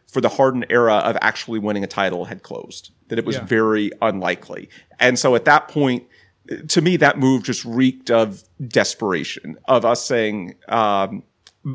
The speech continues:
Speaker 1: by us, I mean the Rockets front office, basically saying, and then, of course, we can throw Tillman and James into that as well. I'm just talking in a very general sense.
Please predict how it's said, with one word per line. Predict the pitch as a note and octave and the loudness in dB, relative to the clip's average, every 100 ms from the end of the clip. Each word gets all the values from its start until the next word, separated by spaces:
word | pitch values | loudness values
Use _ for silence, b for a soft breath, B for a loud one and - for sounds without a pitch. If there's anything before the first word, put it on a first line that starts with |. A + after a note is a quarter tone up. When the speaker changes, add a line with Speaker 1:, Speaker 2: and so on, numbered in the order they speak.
| - | -4
Speaker 1:
by | C3+ A#2 | 2 6
us, | A#2 A2+ | 6 4
I | A2 | -2
mean | G#2+ | -4
the | G2+ | 0
Rockets | G#2+ A2 - | 0 0 -4
front | - A#2+ G2+ | -6 -2 0
office, | A2 A#2 F#2+ F2 - B B B | 0 -2 -4 -6 -10 B B B
basically | A#2+ A#2 A#2+ A#2+ | -2 -2 -2 -4
saying, | G#2 - G#2+ G#2 A2 | -2 2 4 4 2
and | G#2 | -2
then, | G#2+ G#2+ G#2 C3 - | -2 -6 -10 -16 -4
of | B2+ | -2
course, | C3+ C3+ | 2 0
we | A#2+ | 0
can | A2+ | -4
throw | A2 | -4
Tillman | G#2 A2+ G#2 | -2 -2 -2
and | G#2+ | -2
James | G2+ G2+ G#2 G2+ | -2 -2 -4 -8
into | G2 | -8
that | F#2 F2+ | -6 -6
as | - | -4
well. | B2+ A2+ G2 | 0 0 0
I'm | |
just | G2+ | -4
talking | - G2+ G#2 | -6 -6 -6
in | |
a | F#2+ | -6
very | F#2+ | -6
general | F#2 A2 G2+ | -4 -6 -6
sense. | G2 G#2+ F#2+ | -6 -8 -10